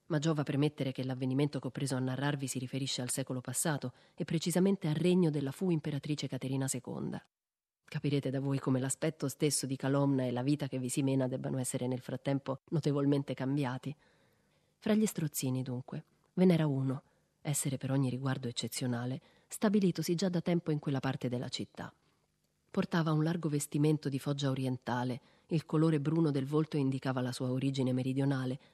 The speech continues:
ma di che nazionalità fosse propriamente, indiano, greco, persiano, questo nessuno avrebbe saputo dirlo con sicurezza. La sua alta, quasi gigantesca statura, il viso abbronzato, scarno,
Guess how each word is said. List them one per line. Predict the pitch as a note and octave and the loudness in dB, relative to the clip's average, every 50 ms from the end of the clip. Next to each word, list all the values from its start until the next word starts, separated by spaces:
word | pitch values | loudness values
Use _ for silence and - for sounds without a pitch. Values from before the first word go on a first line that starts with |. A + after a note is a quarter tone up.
| _ - | _ -2
ma | - F#3+ | -2 0
di | F#3 G#3+ | 0 0
che | - C4+ | 2 2
nazionalità | A#3 G#3 F#3+ - - F3+ F3 F3 F3 E3 - F#3+ | 2 2 2 0 0 2 2 2 2 2 0 -4
fosse | E3+ - - F3 D#3+ - - D3 | -4 -2 -4 -2 -2 -2 -2 -2
propriamente, | - D#3 C#3 - D#3+ D#3+ D3+ D#3 D3+ D#3 C#3+ - - | -2 -2 -2 -2 0 0 2 2 2 2 0 -2 -2
indiano, | C3 B2+ C3+ C3 C3+ C3 B2+ | -2 0 0 0 0 0 0
greco, | B2+ C3+ C3+ C#3+ C#3 - C3+ | -2 0 -2 -2 -2 -2 -4
persiano, | - C3+ C3+ C#3 - - G3+ F#3+ F3 D#3+ D#3 - - - - - _ _ | -4 -4 -4 -4 -2 -2 0 2 0 0 -2 -4 -10 -20 -20 -20 _ _
questo | - C4 A#3 - - F#3 | 0 0 0 2 4 2
nessuno | F#3 F3 - - G#3 F#3+ F3+ | 4 4 2 0 2 2 2
avrebbe | D#3 D#3 D#3 D3 D3+ C#3+ | 2 0 -2 -2 -2 -4
saputo | - D3 - F3 D#3+ D#3 | -4 -4 -4 -4 -2 0
dirlo | C#3 D3 D3+ C#3+ D3 C#3 B2+ | 0 2 2 0 0 -2 -2
con | - B2 A#2+ | -2 -2 -2
sicurezza. | - - B2 - A#2+ B2 A2+ B2 - - - - - - _ _ _ _ _ _ _ _ _ _ _ _ - | -2 -4 -4 -4 -4 -4 -4 -6 -6 -6 -6 -6 -6 -8 _ _ _ _ _ _ _ _ _ _ _ _ 0
La | F#3+ F#3 | 0 0
sua | F3 - G3 F#3+ F#3+ | 2 4 4 4 4
alta, | E3 D3 - - D3 | 4 2 0 -2 -6
quasi | - - F#3+ F#3 G3 | -2 0 0 2 2
gigantesca | E3+ D#3+ D#3+ D#3 D3+ D3+ - - G3 - - - | 2 2 2 2 2 0 0 -2 -4 -4 -2 -4
statura, | D#3 - - D3+ C#3 - C3 C3+ C3+ B2+ D3 _ - _ _ _ | -6 -4 -4 -6 -4 -4 -4 -4 -4 -4 -6 _ -16 _ _ _
il | - E3+ D#3+ | 0 2 2
viso | D3+ F3 E3+ E3+ D#3 | 4 2 2 2 2
abbronzato, | D3 C#3+ D3 D3 D3 D3 C#3+ D#3+ D3 C#3+ C#3 - C3+ | 0 2 0 2 2 2 2 0 -2 -2 -4 -6 -4
scarno, | - - - - D3+ C#3 C3 B2+ B2+ B2 A#2+ B2 B2+ | -6 -6 -4 -2 -2 0 0 -2 -4 -6 -6 -6 -8